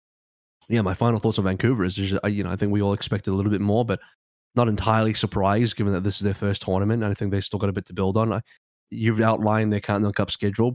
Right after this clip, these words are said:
probably pretty rough. Uh, okay, maybe not zero six, but shit, there, there's a few good teams in there. And Glads are about to make a ma-, major comeback in terms of, like, meta proficiency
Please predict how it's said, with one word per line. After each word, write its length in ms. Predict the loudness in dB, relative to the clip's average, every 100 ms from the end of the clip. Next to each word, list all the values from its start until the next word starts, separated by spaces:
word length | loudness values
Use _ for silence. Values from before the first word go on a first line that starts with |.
| -4
probably 440 | 0 2 2 -2 -6 _ _ _ _ _ _ -2
pretty 180 | 0 2
rough. 460 | 2 0 0 -10 -20 _ _ _ _ _
Uh, 480 | 0 2 2 2 0
okay, 220 | 0 0 2
maybe 240 | 2 2
not 220 | 2 2
zero 280 | 0 0 -2
six, 340 | 0 -2 -2
but 140 | -6 -6
shit, 240 | -2 -2
there, 160 | 0 -4
there's 320 | -2 -4 -2
a 40 | -6
few 280 | -2 -2 -4 _
good 160 | -4 0
teams 280 | 0 0 0
in 80 |
there. 120 | -2 -4 -12 _
And 140 | -6 0
Glads 360 | 2 4 4
are 60 | 0
about 240 | 0 0 0
to 60 |
make 220 | -2 0
a 20 | -4
ma-, 360 | -2 0 0 -2
major 680 | 0 2 2 2 2 0 0
comeback 600 | 0 2 2 0 -4 -14 _ _ _
in 80 | -2
terms 300 | 0 0 2
of, 80 | 2
like, 260 | 2 0 -2
meta 240 | 0 0
proficiency 760 | -2 -2 -2 0 -2 0 -2